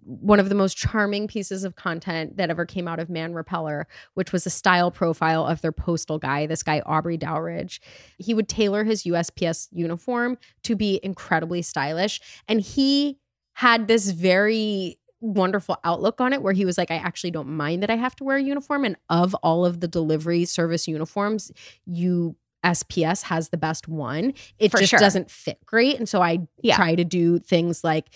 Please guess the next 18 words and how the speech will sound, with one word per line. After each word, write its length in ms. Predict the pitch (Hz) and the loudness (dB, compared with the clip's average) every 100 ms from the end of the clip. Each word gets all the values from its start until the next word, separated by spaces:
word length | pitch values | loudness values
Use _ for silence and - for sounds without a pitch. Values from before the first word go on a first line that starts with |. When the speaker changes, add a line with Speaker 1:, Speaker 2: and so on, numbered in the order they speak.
| - - | -20 -12
Speaker 1:
you 80 | 185 | -4
know, 100 | 165 | -4
tighten 400 | 147 - 143 220 | -4 -6 -6 0
up 240 | 339 339 - | 2 2 -2
and 120 | 175 | -14
hem 340 | - 285 277 285 | -4 2 2 2
and 140 | 190 | -2
do 100 | 175 | -2
all 100 | 160 | -2
this 120 | 156 160 | -2 -2
stuff. 200 | 233 226 | 0 0
And 140 | 220 | 0
then 100 | 202 | 0
he 120 | 185 196 | -2 -2
just 220 | 190 - | -4 -2
gets 220 | 190 - - _ _ _ | -4 -4 -16 _ _ _
very 460 | 170 139 160 147 196 | -10 -6 -4 -2 -2
interesting, 680 | - 311 339 - 202 190 | -2 -4 -6 -4 -4 -4